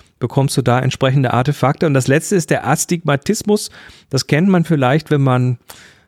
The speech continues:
ähm, wenn man mal eine Brille bekommen hat. Das wird manchmal so bei den Augen gemessen, Astigmatismus. Und letztendlich in der Fotografie ist das, ähm, sieht man das im Bokeh.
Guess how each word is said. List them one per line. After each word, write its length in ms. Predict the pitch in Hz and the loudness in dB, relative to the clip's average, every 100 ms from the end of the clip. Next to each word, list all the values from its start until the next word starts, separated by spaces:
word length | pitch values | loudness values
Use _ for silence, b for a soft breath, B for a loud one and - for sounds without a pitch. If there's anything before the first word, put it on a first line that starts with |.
| B - | B -4
ähm, 680 | 117 117 117 117 117 113 104 _ _ _ _ - | 0 2 2 2 0 -2 -6 _ _ _ _ -2
wenn 120 | 123 | 0
man 140 | 127 | 2
mal 120 | 113 | 2
eine 120 | 107 98 | 0 0
Brille 340 | 110 127 185 | 0 0 2
bekommen 540 | 175 175 175 170 180 | 0 -2 0 2 2
hat. 380 | 180 196 - - _ _ _ _ - | 0 -2 -8 -18 _ _ _ _ -8
Das 200 | 113 - | -4 -2
wird 160 | 139 | -2
manchmal 360 | 123 135 - 127 | 0 -2 0 0
so 100 | 120 | 2
bei 120 | 120 | 0
den 140 | 113 117 | 0 0
Augen 320 | 95 135 165 | 0 2 2
gemessen, 500 | 156 135 147 - 160 | 2 0 0 0 0
Astigmatismus. 1000 | 135 - 151 139 127 139 - 190 208 - B B B B B | -2 -2 -2 0 -2 -2 -2 -2 -2 -6 B B B B B
Und 180 | - 135 | -2 0
letztendlich 640 | 143 - 113 139 175 - - _ _ _ _ _ _ | 0 -2 -2 0 0 -2 -10 _ _ _ _ _ _
in 100 | 127 | 0
der 100 | 127 | 0
Fotografie 720 | - 127 117 107 107 - 151 | 0 -2 -2 -4 -4 -4 -2
ist 260 | 165 - - | -2 -2 -2
das, 320 | 135 - - B B B B B _ | -2 -2 -10 B B B B B _
ähm, 600 | 117 120 120 123 120 123 - B | 2 2 2 2 2 0 -4 B
sieht 240 | B 143 156 | B 0 2
man 100 | 160 | 0
das 140 | 156 | 2
im 120 | 147 | 0
Bokeh. 520 | 127 147 - 113 90 | 0 -2 -2 -2 -2